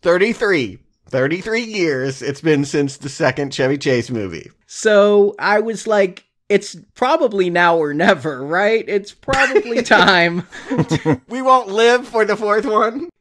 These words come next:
Speaker 1: <laughs>
Speaker 2: Instead of waiting another thirty-three years
Speaker 1: Mm.
Speaker 2: that we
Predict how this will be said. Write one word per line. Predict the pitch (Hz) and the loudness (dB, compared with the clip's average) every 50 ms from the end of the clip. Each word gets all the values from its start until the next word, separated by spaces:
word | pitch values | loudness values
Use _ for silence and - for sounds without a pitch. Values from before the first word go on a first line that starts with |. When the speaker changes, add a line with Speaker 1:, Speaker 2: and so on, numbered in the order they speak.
| _ _ | _ _
Speaker 1:
<laughs> | - - - - 415 381 - 302 - - - 214 - - | -8 -8 -6 -6 -6 -4 -4 -6 -4 -4 -4 -4 0 0
Speaker 2:
Instead | - 214 - - - 240 262 269 | 0 0 0 2 2 4 4 4
of | 269 262 - | 4 2 0
waiting | 240 240 233 233 226 220 208 | 2 4 4 4 4 4 2
another | 208 196 202 214 214 214 226 208 | 2 0 0 0 2 2 2 0
thirty-three | 208 - - 190 185 202 202 220 208 - 214 - 220 220 208 | 0 -2 -2 0 0 0 -2 -4 -6 -6 -6 -6 -4 -4 -2
years | 202 196 196 202 196 202 190 185 170 196 190 - - - - - - - - - - | -2 2 4 4 6 6 6 4 4 2 0 -2 -6 -14 -14 -12 -12 -12 -14 -10 -6
Speaker 1:
Mm. | 139 147 156 156 156 156 151 147 143 139 131 123 123 123 - - _ _ - | -4 -2 0 0 0 2 2 4 4 4 4 2 2 0 -4 -10 _ _ -2
Speaker 2:
that | 220 214 196 190 190 - - _ _ _ _ | 2 2 4 4 2 0 -2 _ _ _ _
we | - 202 202 226 226 226 202 185 - | -12 -8 -6 -4 -4 -4 -6 -10 -14